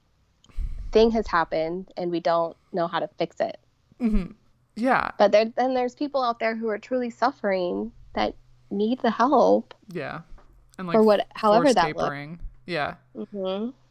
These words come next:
Speaker 2: Yeah. And I, I've been thinking
Speaker 1: Yeah.
Speaker 2: about that too with going to the doctor, of, like, one of the things that's difficult is, so now, now that I'm out of that bad flare from last year, like, I do still have some pain, but it's not, I don't have any symptoms that are aggressively concerning,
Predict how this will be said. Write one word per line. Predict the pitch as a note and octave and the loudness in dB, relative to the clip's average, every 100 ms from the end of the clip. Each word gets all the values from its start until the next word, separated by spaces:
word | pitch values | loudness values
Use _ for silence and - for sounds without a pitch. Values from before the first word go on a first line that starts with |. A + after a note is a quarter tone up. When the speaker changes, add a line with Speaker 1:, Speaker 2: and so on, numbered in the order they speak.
| _ _ _ | _ _ _
Speaker 2:
Yeah. | - - - - | -8 -8 -8 -10
And | B3 | -4
I, | C#4+ C#4 - | -2 -2 -2
I've | A#3 | -2
been | A3+ | -2
thinking | C4 F4 | -6 -4
Speaker 1:
Yeah. | C#4+ | -4
Speaker 2:
about | G3 - | -4 -6
that | F3 E3+ - - | -6 -6 -8 -10
too | C#4+ A3+ F#3 | -6 -4 -4
with | E3+ F3 | -6 -6
going | E3+ D#3 | -6 -6
to | |
the | D#3 | -4
doctor, | F3 F3+ F3 D3+ D3+ | -2 -2 -2 -10 -8
of, | - | -6
like, | D#3 D3 - | -6 -8 -10
one | F3 D#3+ | -8 -6
of | D#3+ | -6
the | D#3 | -8
things | D#3 D#3+ D3+ | -8 -10 -10
that's | D3 | -10
difficult | - A3 G3 D3+ D3 D#3 - | -8 -6 -4 -4 -4 -8 -10
is, | D3 D3 - D#3 - - _ _ | -10 -8 -10 -12 -16 -20 _ _
so | - F3 | -6 -4
now, | G3 A#3 F3 E3 F3+ | -2 0 2 2 0
now | G3 E3+ | -2 -4
that | F3 | -4
I'm | E3+ | -6
out | D#3 D#3 | -4 -4
of | D#3 | -4
that | E3 E3 | -6 -4
bad | D3+ D3 | -4 -6
flare | - D3+ | -8 -10
from | - D3+ | -10 -12
last | - - B3+ | -12 -10 -6
year, | A3 F3+ | -4 -4
like, | D#3 D3+ - | -4 -6 -6
I | - | -6
do | A#3 C4 | -4 -4
still | - G#3+ | -4 -4
have | E3+ | -4
some | E3 E3 | -6 -8
pain, | F#3+ F3+ F3+ | -8 -8 -8
but | D#3+ | -8
it's | D#3 - | -8 -4
not, | D#3 D#3 - _ _ _ _ - | -4 -4 -8 _ _ _ _ -2
I | |
don't | G#3 C4+ | 0 2
have | C#4+ | 0
any | C#4 B3 | -2 -4
symptoms | G#3+ F#3+ F#3 G3+ G3 | -6 -8 -6 -6 -4
that | F3 | -4
are | D#3+ D#3 | -4 -6
aggressively | F3 - D#3 D#3 - E3 D3+ D3 | -8 -8 -4 -4 -4 -10 -10 -12
concerning, | - C#3+ - C#3+ D#3+ F3 F#3+ | -12 -12 -10 -8 -6 -6 -6